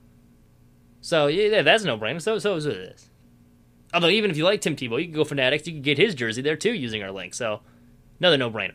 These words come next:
Lots of no-brainers. Take advantage of it. Uh, we also got Fubo T V.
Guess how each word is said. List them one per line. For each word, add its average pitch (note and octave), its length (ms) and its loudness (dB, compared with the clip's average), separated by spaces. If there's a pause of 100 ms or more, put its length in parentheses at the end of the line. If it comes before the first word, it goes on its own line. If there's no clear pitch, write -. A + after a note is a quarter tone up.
(140)
Lots - 220 0
of F3+ 60 2
no-brainers. B2 540 0 (720)
Take C#3+ 200 -4
advantage B2 360 0
of F#2 120 -8
it. F2+ 120 -18 (340)
Uh, B2 200 0
we D#3+ 80 2
also D#3 160 -2
got C3+ 160 -4
Fubo D#3+ 340 2
T D#3 200 0
V. F3 260 -2